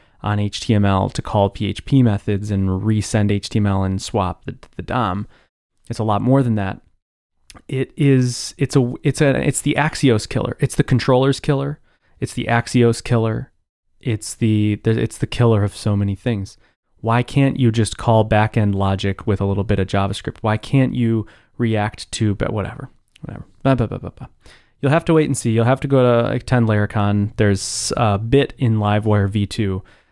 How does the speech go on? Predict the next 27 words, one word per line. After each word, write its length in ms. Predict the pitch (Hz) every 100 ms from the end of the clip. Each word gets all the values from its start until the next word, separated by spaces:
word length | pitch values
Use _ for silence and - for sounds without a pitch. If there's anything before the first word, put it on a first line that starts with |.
| -
that 120 | 110
I 200 | 92 104
have 180 | 104 101
not 340 | 101 110 120
been 120 | 135 120
able 200 | 110 107
to 80 |
tease 340 | 104 - 120 117
because 280 | - 107 101
it's 140 | 95
hard 220 | - 131
to 80 | 131
tease 320 | - 123 120
without 360 | 110 110 104 -
giving 280 | 110 104 104
everything 320 | 104 98 101
away. 300 | 87 80 - _ _ _ _
And 100 | 104
I'm 320 | 101 98 101 123
really 260 | 135 117
excited 360 | 104 - 101 92
about 180 | 92 87
it 80 |
because 220 | - 113 107
I 80 |
finally 600 | 101 - 135 143 175 170
feel 600 | 165 - - 170 127 -